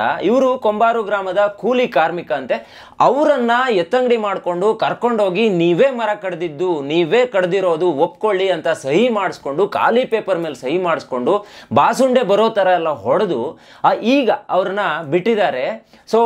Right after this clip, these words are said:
ಅವ್ರು ಏನ್ ಹೇಳ್ತಿದ್ದಾರೆ ಅಂದ್ರೆ, "ನಾನು ಈ ಮರವನ್ನ ಕಡ್ದಿಲ್ಲ, ನನಗೆ ಸಂಬಂಧ ಇಲ್ಲ" ಅಂತ. ಹತ್ತು ಹದಿನೈದು ದಿನದ ಹಿಂದೆ ಅಲ್ಲಿನ ಗ್ರಾಮಸ್ಥರೇ ಮಾತಾಡಿದ್ರು, ಇದನ್ನ ಅರಣ್ಯ ಇಲಾಖೆಯಲ್ಲಿರುವಂತಹ ಅಧಿಕಾರಿಗಳೇ ಮಾಡಿದ್ದಾರೆ. ಒಂದು ಮರ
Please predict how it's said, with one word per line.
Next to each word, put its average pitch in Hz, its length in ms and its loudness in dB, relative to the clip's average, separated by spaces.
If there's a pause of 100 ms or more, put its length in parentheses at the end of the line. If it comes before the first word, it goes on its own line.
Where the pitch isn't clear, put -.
(220)
ಅವ್ರು 285 240 2
ಏನ್ 262 160 -4
ಹೇಳ್ತಿದ್ದಾರೆ 226 420 -4
ಅಂದ್ರೆ, 226 160 -4
"ನಾನು 190 200 -4
ಈ 185 60 -4
ಮರವನ್ನ 185 400 0
ಕಡ್ದಿಲ್ಲ, 165 480 -2
ನನಗೆ 151 300 -6
ಸಂಬಂಧ 160 400 -2
ಇಲ್ಲ" 123 280 0
ಅಂತ. 101 240 -4 (260)
ಹತ್ತು - 320 2
ಹದಿನೈದು 254 340 0
ದಿನದ 254 220 -2
ಹಿಂದೆ 226 400 0
ಅಲ್ಲಿನ 214 380 0
ಗ್ರಾಮಸ್ಥರೇ 247 640 0
ಮಾತಾಡಿದ್ರು, 196 720 0 (220)
ಇದನ್ನ 254 320 2 (400)
ಅರಣ್ಯ 269 440 2
ಇಲಾಖೆಯಲ್ಲಿರುವಂತಹ 220 1300 -2
ಅಧಿಕಾರಿಗಳೇ 220 680 0
ಮಾಡಿದ್ದಾರೆ. 143 540 -4
ಒಂದು 202 320 0
ಮರ 202 240 2